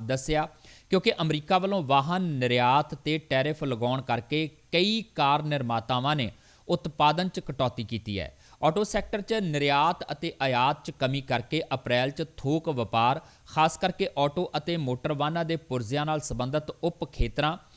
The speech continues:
ਵਿੱਚ ਵੀ ਗਿਰਾਵਟ ਦਰਜ ਹੋਈ। ਟਰੰਪ ਦੇ ਟੈਰਿਫ ਨੇ ਕੈਨੇਡੀਅਨ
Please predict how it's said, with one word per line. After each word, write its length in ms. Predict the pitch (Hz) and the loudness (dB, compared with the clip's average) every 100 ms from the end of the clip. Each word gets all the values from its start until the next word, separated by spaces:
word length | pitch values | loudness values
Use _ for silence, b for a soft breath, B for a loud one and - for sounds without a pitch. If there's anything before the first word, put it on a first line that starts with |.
| b b 120 | b b 0
ਵਿੱਚ 280 | 165 165 | 0 2
ਵੀ 140 | 185 208 | -2 2
ਗਿਰਾਵਟ 440 | 151 135 139 143 | 4 4 2 -2
ਦਰਜ 300 | 120 123 117 | 0 0 -2
ਹੋਈ। 280 | 113 143 180 b b _ | -2 0 -2 b b _
ਟਰੰਪ 300 | 165 185 185 | 2 2 2
ਦੇ 140 | 202 214 | 0 0
ਟੈਰਿਫ 360 | 175 156 180 - | 2 2 2 -2
ਨੇ 360 | 156 147 160 - _ _ _ _ _ | 0 2 0 -6 _ _ _ _ _
ਕੈਨੇਡੀਅਨ 400 | 170 175 180 220 | 2 4 4 2